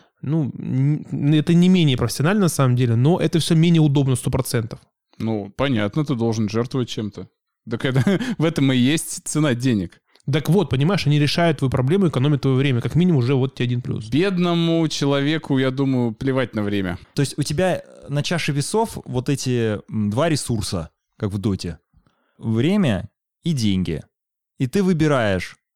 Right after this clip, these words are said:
Speaker 3: Либо ты зарабатываешь деньги и экономишь время на других вещах, либо ты такой: "Блин, да в принципе-то, а зачем там много зарабатывать? Я же могу многие вещи получать просто так".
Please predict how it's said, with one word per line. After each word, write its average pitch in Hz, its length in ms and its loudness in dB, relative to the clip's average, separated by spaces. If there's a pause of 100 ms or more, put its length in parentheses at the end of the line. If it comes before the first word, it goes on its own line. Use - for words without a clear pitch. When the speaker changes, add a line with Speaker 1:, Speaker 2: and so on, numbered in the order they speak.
(340)
Speaker 3:
Либо 135 220 0
ты 135 100 -4
зарабатываешь 131 600 0
деньги 117 340 2
и 101 120 0
экономишь 113 460 0
время 113 240 0
на 113 100 0
других 175 280 -8
вещах, 147 440 -4
либо 160 240 -2
ты 135 140 -14
такой: 110 300 -2
"Блин, 123 340 0
да 110 80 -2
в - 80 -12
принципе-то, 87 720 -4
а 113 80 0
зачем 139 520 -4 (380)
там - 120 -2
много 110 180 0
зарабатывать? 104 540 0
Я 113 100 -2
же 117 60 -4
могу 127 220 -2
многие 131 280 -2
вещи 131 240 -6
получать 127 400 -4
просто 139 260 -6
так". - 280 -10